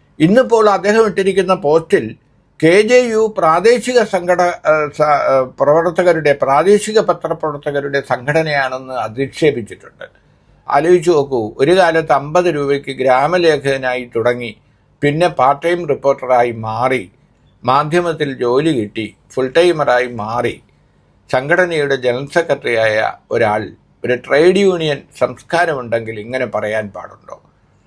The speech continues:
മാധ്യമപ്രവർത്തനം, യഥാർത്ഥ മാധ്യമപ്രവർത്തനം നടക്കുന്നത് ഗ്രാമങ്ങളിലാണ്, താലൂക്കുകളിലാണ്, ജില്ലാ കേന്ദ്രങ്ങളിലാണ്.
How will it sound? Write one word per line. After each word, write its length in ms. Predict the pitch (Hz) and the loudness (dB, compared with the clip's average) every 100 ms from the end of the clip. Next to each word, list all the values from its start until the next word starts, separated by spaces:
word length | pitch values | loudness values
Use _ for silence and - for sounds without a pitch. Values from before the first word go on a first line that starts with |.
| _ _ _ _ _ | _ _ _ _ _
മാധ്യമപ്രവർത്തനം, 1200 | 117 160 165 240 254 220 185 180 165 185 190 208 - | 0 0 0 2 2 2 0 0 0 0 0 -6 0
യഥാർത്ഥ 480 | 147 156 185 220 240 | 0 2 0 2 2
മാധ്യമപ്രവർത്തനം 1080 | 208 175 180 190 190 185 165 165 156 170 175 | 2 -2 -2 -2 -2 -2 0 0 0 0 0
നടക്കുന്നത് 540 | 151 151 175 175 185 | 0 -2 -4 -6 -4
ഗ്രാമങ്ങളിലാണ്, 1080 | 196 170 160 170 202 220 214 185 135 110 110 131 | -2 0 0 0 -4 0 2 4 2 0 -2 0
താലൂക്കുകളിലാണ്, 1000 | 151 190 226 208 214 165 127 95 85 - _ _ _ _ _ _ _ - | 2 2 -2 2 2 4 2 0 -6 -12 _ _ _ _ _ _ _ 0
ജില്ലാ 360 | 170 202 240 | 2 4 2
കേന്ദ്രങ്ങളിലാണ്. 1040 | 233 202 190 202 208 175 147 117 90 - | 2 0 2 4 4 4 2 2 -2 -8